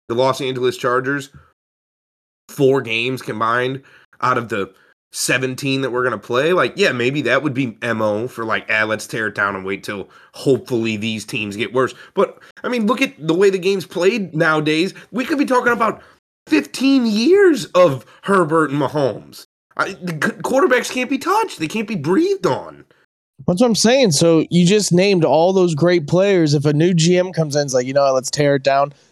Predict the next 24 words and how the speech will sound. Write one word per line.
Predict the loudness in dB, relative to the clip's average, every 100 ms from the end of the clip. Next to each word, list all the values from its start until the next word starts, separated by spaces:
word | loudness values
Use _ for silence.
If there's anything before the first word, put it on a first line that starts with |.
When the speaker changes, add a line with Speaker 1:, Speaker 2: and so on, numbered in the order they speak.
| _ 0
Speaker 2:
Think | 0 2
of | 0
how | 2 2
much | 0 -2 -4
fucking | 0 0 2
draft | 2 2 2 0
capital | 0 0 2 2
you | 2
could | 2
get | 2 0
if | 0
you | 0
decided | 0 2 2 2 2
to, | 0 0 -4 _ _
sh-, | -4 -2 0
you | 0
know, | 2 0 _ _ _ _ -2
have | 0
a | 0
fire | -2 -2 -2
sale | -4 -6 -4 -8 _ -4
there | -4 -4 -8
in | -8
Oakland. | -6 -6 -8 -12